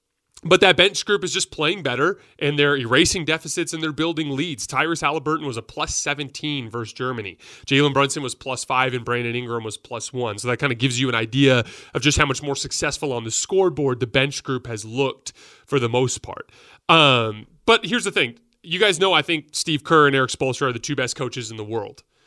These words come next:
And they see all of this stuff. And you could tell they made all of the necessary adjustments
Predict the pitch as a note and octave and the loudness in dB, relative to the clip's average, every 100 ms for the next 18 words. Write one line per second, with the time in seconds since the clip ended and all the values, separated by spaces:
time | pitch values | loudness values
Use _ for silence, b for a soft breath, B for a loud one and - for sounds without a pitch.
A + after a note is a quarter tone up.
0 | _ _ _ - C#3 C3+ B2 A#2+ A#2 C3 | _ _ _ 2 4 6 4 2 0 -2
1 | D3+ - F#3 G3 G3+ A2+ A2+ - - G2+ | 0 0 0 -2 -2 -6 -6 -8 -8 -12
2 | - - - D#3 D#3+ F3+ E3 - F3 D3+ | -14 -20 -6 -2 -2 -2 -2 2 4 4
3 | C#3+ C#3+ C3+ B2 C3+ B2+ C#3 B2+ C#3+ - | 2 2 2 2 2 0 -2 -2 -2 -2
4 | C3 B2 A#2 A2+ A#2+ - A#2+ G#2+ | 0 0 -2 -2 -2 -4 -8 -8